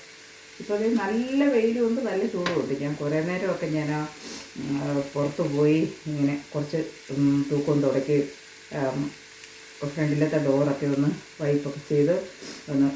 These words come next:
ക്ലീൻ ചെയ്തു, അവിടെയൊക്കെ ഒന്ന് ക്ലീൻ ചെയ്ത്, പിന്നെ എല്ലായിടവും ഒന്ന് തൂത്ത് തുടച്ചു. ഇനി ഒന്ന് ഹൂവർ ചെയ്യണം, അതൊക്കെ, ഉം,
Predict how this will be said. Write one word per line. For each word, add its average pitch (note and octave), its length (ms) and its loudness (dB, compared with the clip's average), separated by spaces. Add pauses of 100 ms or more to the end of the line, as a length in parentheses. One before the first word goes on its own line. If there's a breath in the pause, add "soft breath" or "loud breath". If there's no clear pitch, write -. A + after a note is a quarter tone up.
(120)
ക്ലീൻ D3 200 2 (120)
ചെയ്തു, C3+ 240 2 (720)
അവിടെയൊക്കെ D3 360 -2
ഒന്ന് D3 160 -2
ക്ലീൻ D3 160 2 (120)
ചെയ്ത്, D3+ 220 0 (580)
പിന്നെ E3 240 -2
എല്ലായിടവും E3 460 4
ഒന്ന് E3+ 200 0
തൂത്ത് D#3+ 280 -2
തുടച്ചു. D#3 360 0 (840)
ഇനി F3 120 -2 (120)
ഒന്ന് E3+ 160 0 (260)
ഹൂവർ F#3 280 4 (120)
ചെയ്യണം, D3 340 2 (1400)
അതൊക്കെ, D#3+ 300 0 (220)
ഉം, F3 160 0